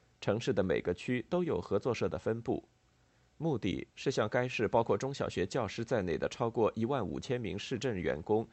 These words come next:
提供生活必需品。在五月开始筹备建立为该市纺织工人和服装工人服务的合作社，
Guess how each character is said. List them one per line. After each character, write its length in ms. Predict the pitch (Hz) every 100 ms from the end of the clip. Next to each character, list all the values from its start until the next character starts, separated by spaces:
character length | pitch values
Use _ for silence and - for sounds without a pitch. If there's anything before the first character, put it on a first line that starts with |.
| - _ -
提 160 | 120
供 180 | 135 110
生 200 | - 143
活 160 | - 95
必 140 | 101
需 160 | 80 107
品。 220 | - - _ _ _ _ _ _ _ _ _ - - _
在 160 | - 214
五 200 | 135 82
月 340 | 95 143 95 - _
开 160 | - 175
始 160 | 127
筹 240 | 101 98 110
备 320 | 151 113 -
建 260 | - 143 117
立 180 | 107 -
为 180 | 131 113
该 220 | - 139
市 180 | 135 113
纺 200 | - 76
织 80 | -
工 180 | 123 131
人 240 | 90 90
和 340 | - 87 85 - _
服 180 | - 107
装 220 | 147 156
工 160 | 123
人 120 | 107 95
服 220 | - 92
务 80 | 95
的 120 | 78
合 160 | -
作 180 | - 69
社， 260 | - -